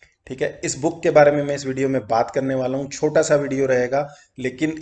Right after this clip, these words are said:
ये वीडियो मैं request करूंगा, please आप पूरा देखें purchase decision करने से पहले कि आपको इस बुक को purchase करना है या नहीं करना है,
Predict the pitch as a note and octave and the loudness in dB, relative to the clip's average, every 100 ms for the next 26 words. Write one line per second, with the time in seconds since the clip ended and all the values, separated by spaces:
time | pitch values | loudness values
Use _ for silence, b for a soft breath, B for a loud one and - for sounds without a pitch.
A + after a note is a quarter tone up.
0 | - B2 C#3 D#3 C#3+ C#3 C#3+ C#3 B2 D3 | -12 -4 0 2 0 0 0 0 0 0
1 | C#3 - C3+ C#3 C#3 C3+ C3 C#3 C3 - | 0 0 -2 -2 -2 -4 2 2 2 -4
2 | C3+ D3+ D3 A#2+ - D3+ D3+ C3 - C3 | 6 8 8 4 -2 -4 -2 -4 0 -2
3 | B2+ A#2 G2+ A2+ G#2+ C3 B2 - _ _ | -2 -6 -10 -8 -6 -6 -8 -12 _ _
4 | _ _ - G#2 G#2 G2 B2+ - G#2 G#2 | _ _ -4 -4 -6 -8 -6 -4 -4 -6
5 | G2+ A2+ G#2+ B2 B2+ B2+ B2+ C3 C3 A#2+ | -2 -2 -2 -4 -6 -8 -6 -4 -2 -2
6 | B2 A#2 - A#2 C3 C#3 C#3+ B2 A2 G#2 | -4 -6 -6 -4 -2 -2 -2 -4 -6 -6
7 | D3 C#3+ G#2+ G#2+ C#3+ - - - | -4 -2 -4 -6 -10 -12 -20 -20